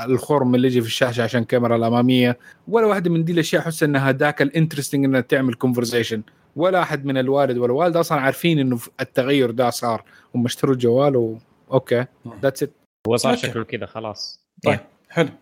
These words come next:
Speaker 2: يعطيك العافية. أنا في نقاط مختلف معك فيها، فأنا، أنا،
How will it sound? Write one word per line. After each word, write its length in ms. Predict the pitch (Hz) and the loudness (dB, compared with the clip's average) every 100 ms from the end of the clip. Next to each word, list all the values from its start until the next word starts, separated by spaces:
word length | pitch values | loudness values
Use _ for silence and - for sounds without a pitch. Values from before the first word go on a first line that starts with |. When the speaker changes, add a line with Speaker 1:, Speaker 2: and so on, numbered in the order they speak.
| _ - | _ -8
Speaker 2:
يعطيك 320 | 143 139 135 | -4 -4 -4
العافية. 300 | 120 120 113 113 - | -6 -8 -8 -14 -12
أنا 480 | 135 131 123 123 117 - _ - | -10 -8 -8 -8 -10 -16 _ -6
في 160 | 135 131 | -2 -2
نقاط 320 | 139 139 131 | -2 -2 -4
مختلف 380 | 127 131 113 117 | -4 -2 -2 -4
معك 220 | 104 - | -8 -8
فيها، 240 | - 123 | -8 -6
فأنا، 500 | 151 113 113 117 - | -4 -4 -4 -6 -4
أنا، 460 | 139 147 147 147 143 | 0 2 0 -2 -4